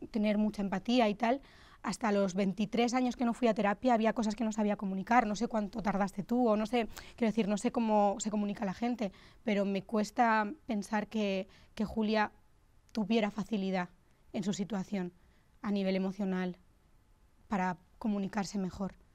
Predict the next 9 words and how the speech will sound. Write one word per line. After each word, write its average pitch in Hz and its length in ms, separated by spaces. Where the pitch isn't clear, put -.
Creo 196 260
que, 196 720
que 208 80
está 196 560
en, 202 400
en 254 140
un 208 100
constante 208 500
aprendizaje. 190 640